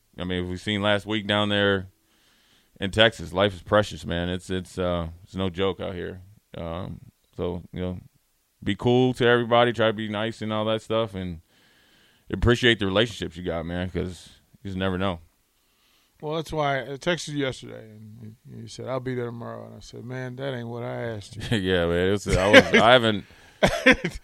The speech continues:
Speaker 2: I asked you if
Speaker 1: uh,
Speaker 2: you okay, how you do it, how you
Speaker 1: yeah,
Speaker 2: feel.
Speaker 1: yeah, I, I mean, I'll be, I mean, it's just, you know, it's all new, and I was really, I mean, it must have been intervention, you know, and I don't really get into religion, but so there must have been some higher power that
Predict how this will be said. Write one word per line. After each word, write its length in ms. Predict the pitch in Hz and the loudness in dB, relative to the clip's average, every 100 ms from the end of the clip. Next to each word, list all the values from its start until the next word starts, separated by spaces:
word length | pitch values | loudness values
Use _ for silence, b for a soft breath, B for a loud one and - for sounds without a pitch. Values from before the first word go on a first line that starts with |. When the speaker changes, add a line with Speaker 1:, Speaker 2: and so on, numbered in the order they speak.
| B 131 | B 2
Speaker 2:
I 160 | 147 151 | 6 6
asked 220 | 147 - | 6 2
you 60 | 143 | 2
if 160 | 131 | 4
Speaker 1:
uh, 40 | 160 | 6
Speaker 2:
you 180 | 175 156 | 8 8
okay, 260 | 135 - 131 | 6 0 0
how 160 | 143 | 2
you 340 | 143 135 160 185 | 2 0 0 4
do 280 | 151 135 | 4 4
it, 40 | 120 | 2
how 80 | 123 | 0
you 220 | 123 143 | 0 0
Speaker 1:
yeah, 80 | - | 2
Speaker 2:
feel. 300 | 180 92 - - | 0 -2 -8 -2
Speaker 1:
yeah, 160 | 101 98 | 2 6
I, 200 | 117 127 | 6 6
I 40 | 131 | 6
mean, 140 | 131 | 6
I'll 100 | 139 | 4
be, 160 | 131 107 87 | 4 0 2
I 100 | 110 | 4
mean, 180 | 110 110 | 6 4
it's 180 | 107 | 4
just, 460 | - 98 - - - - | 0 -2 -4 -20 -20 -6
you 80 | 113 | 0
know, 80 | 101 | 0
it's 120 | 104 | 2
all 160 | 98 | 2
new, 280 | 95 95 95 | 2 0 2
and 340 | 92 87 85 85 - _ _ _ _ _ _ _ _ _ | 0 -4 -8 -14 -20 _ _ _ _ _ _ _ _ _
I 80 | - | -8
was 180 | 90 85 - - _ - | -8 -10 -16 -20 _ -8
really, 480 | 101 117 110 101 87 - _ | 2 4 4 2 -2 -18 _
I 80 | 90 | -6
mean, 140 | 92 | -4
it 80 | 92 | -2
must 200 | 92 98 | 0 -2
have 80 | 92 | 0
been 120 | 98 | 0
intervention, 580 | 98 95 95 98 101 98 | 2 0 -2 -4 -2 -2
you 100 | 95 | 2
know, 160 | 95 95 | 4 4
and 80 | 92 | 4
I 100 | 98 | 2
don't 200 | 98 95 | 2 2
really 380 | 98 92 87 b b b b - | 2 2 -2 b b b b 0
get 160 | 101 104 | 4 4
into 180 | 98 | 4
religion, 480 | 92 90 104 98 92 | 4 6 4 4 2
but 120 | 90 | 0
so 160 | - 104 | 2 4
there 80 | 104 | 6
must 180 | 107 107 | 4 4
have 80 | 104 | 0
been 120 | 107 | 0
some 200 | 113 104 | 0 4
higher 280 | 104 101 98 | 6 8 6
power 480 | 104 98 98 92 90 | 8 8 8 6 4
that 300 | 90 87 | 4 4